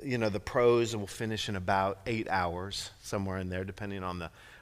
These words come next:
on the, the difficulty of the, of the course.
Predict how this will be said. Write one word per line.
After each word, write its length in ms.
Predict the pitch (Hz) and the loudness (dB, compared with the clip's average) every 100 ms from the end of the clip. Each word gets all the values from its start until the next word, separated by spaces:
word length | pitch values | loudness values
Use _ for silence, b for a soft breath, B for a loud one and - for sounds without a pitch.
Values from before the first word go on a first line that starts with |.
| B | B
on 180 | 104 92 | -2 0
the, 260 | 87 87 - | -2 -4 -4
the 100 | 98 | -6
difficulty 720 | 92 113 113 101 95 - 101 | 0 0 0 -6 -6 -4 -2
of 160 | 92 85 | -2 -4
the, 100 | 87 - | -10 -8
of 160 | 87 | -8
the 60 | 92 | -8
course. 560 | - 101 92 101 - | -8 -6 -6 -6 -10